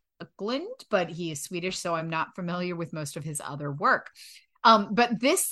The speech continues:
I, it had gotten kind of mid-range reviews, but it had done, um, on, like, I M D B and Am-, Amazon, but when I looked on Letterboxd, there were all of these horror fans going like, "Holy shit, this is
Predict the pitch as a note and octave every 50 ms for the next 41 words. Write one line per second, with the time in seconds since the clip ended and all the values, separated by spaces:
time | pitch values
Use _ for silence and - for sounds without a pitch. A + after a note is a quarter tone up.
0 | C#4+ - - A3+ A3 A3+ A3+ A3 A3 - B3 C4 D4 E4 B3+ C4 E4+ F4+ G#4 F#4+
1 | F4+ D4 C4+ - - C#4 A#3 G3 G#3 F3+ E3+ D#3 D#3 E3 F#3 G3+ A3 A3+ A#3 A#3+
2 | A#3+ A#3 A3+ A3+ B3 A3+ G#3 A3 A#3 A#3+ A#3+ A3+ A3+ - G3+ F#3 - - G3 F#3+
3 | A#3+ G3+ F3 - G3+ G3 F#3+ F#3+ F#3 F#3 F#3+ - F#3+ F#3 E3+ E3+ E3+ - F3+ F#3+
4 | F#3+ F#3 F3+ F3+ E3+ - - F3 F3 E3+ E3+ D#3 E3+ F3 D#3+ E3 E3 E3 D#3+ D#3
5 | D3+ D#3 - G3 G#3+ G#3 - _ _ _ _ _ _ _ _ _ _ _ - A3
6 | G#3 F#3 F#3 E3+ E3 E3 F3 - F3+ F3+ F3+ F3 F3 F#3+ B3 B3+ - C#4+ A#3+ G#3+
7 | F3+ D#3+ D3 F3 E3+ F3+ B3 E4 C#4+ F#3+ F#3+ E3 D3+ C#3+ - - A3 F#3 F#3+ -
8 | - G#3 A#3 B3 A3+ G#3 F#3 - F3+ G#3 A3+ A3 - - F3+ F3 E3+ E3 C#3+ -
9 | F#3+ F3+ E3+ E3+ E3 D#3 D#3 F#3+ C4 F4+ G4 C#4 - - - E4 - G3 G3+ A#3
10 | - F#3 C#3+ -